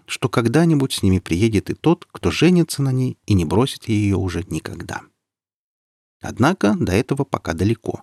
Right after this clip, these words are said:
Мужики, которые прикатывают в Вальхаллу, в большинстве своем народ суеверный, да еще и трусоватый. Только кто-то начинает подкатывать к хозяйке с интересными предложениями, обязательно находится доброжелатель, который отведет кандидата в женихи в сторонку,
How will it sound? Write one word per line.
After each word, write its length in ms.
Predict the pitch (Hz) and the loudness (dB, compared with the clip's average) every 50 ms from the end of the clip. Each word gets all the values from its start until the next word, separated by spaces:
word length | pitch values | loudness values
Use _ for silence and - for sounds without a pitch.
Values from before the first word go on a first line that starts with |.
| _ _ _ _ _ _ _ _ _ _ _ | _ _ _ _ _ _ _ _ _ _ _
Мужики, 400 | - 90 87 92 98 - - 143 | -4 -4 0 0 -2 2 2 0
которые 380 | - - - 87 - 85 85 80 | 0 0 -4 -4 -2 -2 -4 -2
прикатывают 560 | - - 95 - 101 101 - 87 82 85 - | -2 -4 -4 -2 -2 -4 -2 -4 -6 -4 -6
в 60 | 80 | -4
Вальхаллу, 520 | 85 95 92 - - 156 160 143 95 82 78 - _ _ - | -4 -4 -4 -2 0 0 0 2 0 -2 -4 -8 _ _ -2
в 120 | 104 104 | 0 0
большинстве 520 | 98 107 120 - - 135 - - 151 170 156 | 2 2 0 2 2 -2 -2 0 -2 -2 -2
своем 300 | - - 135 135 131 127 | 0 0 0 0 2 2
народ 260 | 120 117 127 120 - | 2 0 0 0 -2
суеверный, 680 | - - 123 120 120 123 143 139 - 98 80 - _ - | 0 2 4 4 4 4 2 2 2 0 -2 -2 _ -4
да 100 | 87 92 | -4 -4
еще 180 | 95 - - | -2 0 -2
и 40 | 131 | -2
трусоватый. 640 | - - 90 85 - - 78 80 - - - - - _ _ _ _ _ _ _ _ _ _ _ | -2 -2 -6 -6 -4 -4 -4 -6 -6 -10 -14 -20 -20 _ _ _ _ _ _ _ _ _ _ _
Только 320 | - 190 214 190 - 151 - | 2 4 4 4 2 -2 -4
кто-то 320 | - - 156 151 - 123 | 0 0 0 0 2 2
начинает 440 | 123 120 110 - - 113 117 113 - | 2 2 2 0 0 2 0 0 0
подкатывать 560 | - - - - 110 113 110 - 82 87 - | -4 -6 -4 0 -2 -2 0 -2 -6 -6 -8
к 80 | _ - | _ -18
хозяйке 540 | - - 78 76 - 117 117 104 - - | -8 -6 -6 0 2 2 0 0 -2 -6
с 80 | - - | -4 -2
интересными 540 | 95 87 - 87 107 107 - - 90 90 82 | -2 -2 2 2 2 2 2 0 -2 -2 -2
предложениями, 840 | - - - - 73 87 - 170 185 190 185 175 170 160 156 151 - _ _ _ _ - | -2 -6 -6 -4 -4 -2 2 2 4 4 6 6 6 4 4 2 0 _ _ _ _ -6
обязательно 600 | - 120 107 85 85 107 147 156 - 147 135 117 | -6 -4 -4 -4 -2 -2 -2 -2 0 0 2 2
находится 560 | 104 101 98 - 110 107 107 101 - - 90 | 2 2 0 0 0 0 0 -2 -4 -4 -4
доброжелатель, 680 | 92 87 - 87 82 76 80 82 107 117 - - 98 - _ _ _ _ | -4 -2 -2 -2 -4 -4 -2 0 0 0 0 -2 -4 -4 _ _ _ _
который 300 | - - - - 104 104 | -8 -4 0 2 2 2
отведет 460 | - - - - 82 87 101 165 185 - | 0 -2 -6 -6 -6 0 2 2 2 2
кандидата 500 | - 175 165 151 139 143 151 143 - 117 | 2 2 2 2 4 2 0 2 2 -2
в 40 | |
женихи 360 | 117 123 131 135 135 - - 120 | -2 0 0 0 0 0 -2 -4
в 40 | |
сторонку, 580 | - - 113 110 117 123 123 117 - 113 110 104 | -4 -2 -2 0 0 2 0 0 0 -2 -4 -4